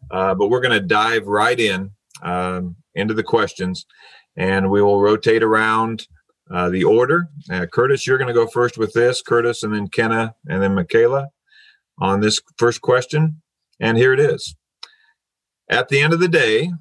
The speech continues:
with all of the ups and downs that come with the athletic journey, what's your favorite part about being an athlete? Curtis, what's your favorite part about being an athlete?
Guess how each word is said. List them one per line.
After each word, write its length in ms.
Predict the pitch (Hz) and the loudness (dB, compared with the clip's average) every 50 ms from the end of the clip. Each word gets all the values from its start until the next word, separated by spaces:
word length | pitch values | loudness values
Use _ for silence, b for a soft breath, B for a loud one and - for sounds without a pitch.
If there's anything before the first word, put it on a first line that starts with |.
| _ _ _ _ _ _ - - | _ _ _ _ _ _ -12 -4
with 200 | 98 101 104 113 | -2 0 2 2
all 180 | 117 127 135 131 | 2 2 2 0
of 100 | 123 110 | 0 2
the 180 | 117 113 - | 0 2 2
ups 320 | - 113 123 123 - - 139 | 2 0 0 -2 -2 -4 -4
and 160 | 127 123 113 | -4 -2 0
downs 540 | 120 117 113 113 107 104 107 113 113 101 98 | 0 0 2 0 0 -2 -2 -4 -6 -4 -2
that 180 | 104 98 - - | -2 -2 -2 0
come 280 | 120 120 120 120 117 | 0 0 0 0 -2
with 140 | 110 104 - | -4 -2 0
the 100 | 113 104 | 2 2
athletic 480 | 101 104 104 107 113 113 110 107 85 85 | 2 2 0 0 0 2 2 2 -2 -2
journey, 460 | 87 117 117 110 95 90 90 95 - _ _ _ _ _ _ _ _ _ b b b b _ _ _ _ _ _ _ - | -2 0 0 0 0 -2 -4 -6 -8 _ _ _ _ _ _ _ _ _ b b b b _ _ _ _ _ _ _ 0
what's 280 | - 123 147 151 - 180 | 2 2 2 2 0 0
your 100 | 170 156 | -2 0
favorite 480 | - - 139 135 135 135 135 135 - | 0 0 2 2 2 2 0 -2 -2
part 380 | - 123 117 104 95 95 92 92 | 0 2 2 2 4 2 0 0
about 320 | 95 95 98 87 78 80 | -2 -2 -2 -2 -2 -4
being 460 | 95 101 104 101 101 101 98 98 85 - - | -4 -4 -4 -2 -4 -4 -4 -6 -6 -6 -2
an 140 | 90 95 | -2 0
athlete? 520 | 98 98 95 92 - - 78 82 - - - - - _ _ _ _ _ _ _ _ _ _ _ _ _ _ _ _ _ _ _ _ _ _ _ - | 2 0 0 -2 -4 -6 -6 -6 -6 -10 -18 -20 -20 _ _ _ _ _ _ _ _ _ _ _ _ _ _ _ _ _ _ _ _ _ _ _ -2
Curtis, 360 | - 123 131 139 147 147 - | 0 2 2 2 2 0 0
what's 200 | 151 151 147 - | -2 -2 -2 -2
your 100 | 139 120 | -4 -4
favorite 380 | - - 104 104 95 85 82 - | -2 0 0 2 0 0 -4 -4
part 220 | - 85 82 80 | -4 -4 -4 -4
about 220 | 76 73 76 69 78 | -4 -4 -4 -2 -2
being 140 | 87 87 85 | 0 0 0
an 100 | 85 85 | 0 0
athlete? 380 | - 85 - - - - - | -2 -4 -6 -8 -12 -14 -14